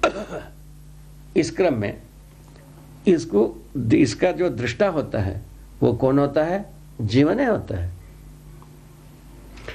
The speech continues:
देखने वाला, समझने वाला कौन होता है? मन, जीवन होता है। जीवन ही समझता है,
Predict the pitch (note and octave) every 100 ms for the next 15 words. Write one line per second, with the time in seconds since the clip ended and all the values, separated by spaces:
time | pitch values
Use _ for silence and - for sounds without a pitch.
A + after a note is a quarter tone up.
0 | - - - - D3 D3 E3+ F3+ F3 F3+
1 | E3 D3 C#3+ D3+ E3 D#3+ E3+ E3+ G3 D3+
2 | F#2 - F#2+ - - - - D2+ - G2
3 | C3 D4 C#4 E3+ - D3 - - - -
4 | - - - - - - - - - -
5 | - - - - - - - - - -
6 | - - A2 D3+ C#3 A2+ A2 B2 D3 D3
7 | - B2+